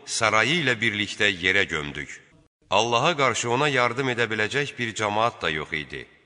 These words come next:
O özü də özünə heç bir kömək edə bilmədi. Dünən onun yerində olmaq istəyənlər ertəsi gün səhər belə deyirdilər: "Vay, sən demə Allah öz bəndələrindən istədiyinin ruzisini artırarmış da,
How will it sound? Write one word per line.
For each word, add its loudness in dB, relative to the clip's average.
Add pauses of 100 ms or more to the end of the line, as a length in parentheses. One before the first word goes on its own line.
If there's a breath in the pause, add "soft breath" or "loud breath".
(240)
O 0
özü -2
də 2 (280)
özünə 0
heç -2
bir -2
kömək 0
edə 0
bilmədi. -6 (440)
Dünən 2
onun 2
yerində 0
olmaq 0
istəyənlər 0 (480)
ertəsi -2
gün -2
səhər 0
belə 2
deyirdilər: -4 (420)
"Vay, 2 (380)
sən 2
demə 2
Allah 2
öz -2
bəndələrindən 0
istədiyinin -2
ruzisini -4
artırarmış 0
da, -4